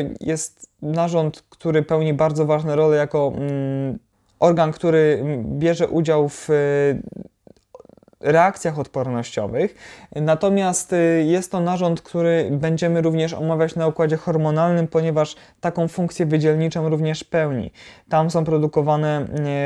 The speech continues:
y, hormony tymozyna, tymulina, które są ściśle związane właśnie z limfocytami, z limfocytami T. Sama grasica również jest otoczona torebką łącznotkankową.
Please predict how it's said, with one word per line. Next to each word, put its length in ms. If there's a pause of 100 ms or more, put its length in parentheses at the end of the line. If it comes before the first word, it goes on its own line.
(120)
y, 40
hormony 640 (100)
tymozyna, 680 (260)
tymulina, 540
które 360
są 220
ściśle 420
związane 400
właśnie 340
z 60
limfocytami, 840 (560)
z 120
limfocytami 720
T. 180 (320)
Sama 300
grasica 580
również 380
jest 140
otoczona 460
torebką 640
łącznotkankową. 1120